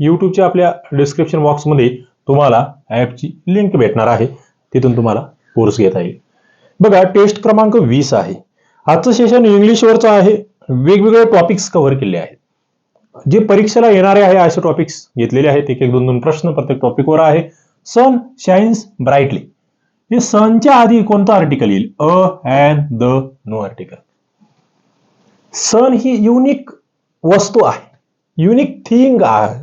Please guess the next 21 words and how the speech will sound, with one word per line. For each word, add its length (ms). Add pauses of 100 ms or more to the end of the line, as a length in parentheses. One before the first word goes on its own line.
(220)
थिंग 220
आहे. 360 (920)
जगामधला 520
एकमेव 400
असेल, 320
सूर्य 460
एकच 280
आहे. 240 (760)
जगात 260
जी 140
गोष्ट 340
एकच 460
आहे, 440
एकमेव 420
आहे, 420
ती 300 (400)
जी 80
निश्चित, 760 (460)
काय, 160 (560)
डेफिनेट 600
आहे, 460